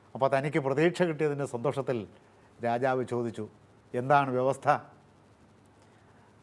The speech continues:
"നിങ്ങൾക്ക് ഇപ്പോൾ മുപ്പത്തിയാറ് വയസ്സുള്ള ഒരു പുത്രനുണ്ട്, ഗാംഗേയൻ. ഗംഗാദേവിയിൽ നിങ്ങൾക്കുണ്ടായ പുത്രൻ ഇപ്പോൾ തന്നെ ലോകപ്രസിദ്ധനായി തീർന്നിരിക്കുന്ന, ആ, മഹാരഥൻ,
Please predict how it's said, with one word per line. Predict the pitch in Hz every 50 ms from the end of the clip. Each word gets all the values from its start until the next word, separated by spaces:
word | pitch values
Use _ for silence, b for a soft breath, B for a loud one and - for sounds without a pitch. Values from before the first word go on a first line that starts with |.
| - - 113
"നിങ്ങൾക്ക് | 117 117 123 131 127 127 123 - 135 131 127 127 131 - 131
ഇപ്പോൾ | 120 - 127 123 127 127 127 127 - b b b b b b - 120
മുപ്പത്തിയാറ് | 120 113 - - 147 139 - - - - 135 131 127 127 131 131 139 143 131 127
വയസ്സുള്ള | 127 127 135 127 - 156 143 135 131 131
ഒരു | 123 117 101
പുത്രനുണ്ട്, | 120 117 - 131 127 131 120 117 113 107 101 104 98 - - - - - - - - - - - - - _ - - - - - - - _ _ _ - 107 101
ഗാംഗേയൻ. | 98 113 123 139 143 139 139 139 131 104 - - - - - - - _ - - _ _ - - - _ - -
ഗംഗാദേവിയിൽ | 127 127 131 151 156 156 156 156 156 151 151 151 147 143 143 B B B B -
നിങ്ങൾക്കുണ്ടായ | 131 143 156 160 139 147 147 147 143 143 143 143 120
പുത്രൻ | 123 123 - 165 160 143 120 b b b b b -
ഇപ്പോൾ | 135 - 180 185 185 185
തന്നെ | 214 196 160 165 156 147 135
ലോകപ്രസിദ്ധനായി | 143 175 170 180 180 180 165 156 - 165 156 147 180 170 156 156 147 151
തീർന്നിരിക്കുന്ന, | 147 139 135 143 143 131 127 - 143 135 127 - - 135 135 139 139 131 120 120 b b b b b b b b 117
ആ, | 117 117 117 113 113 113 110 107 107 - - 113
മഹാരഥൻ, | 123 127 120 156 165 151 139 131 113 120 117 - - 175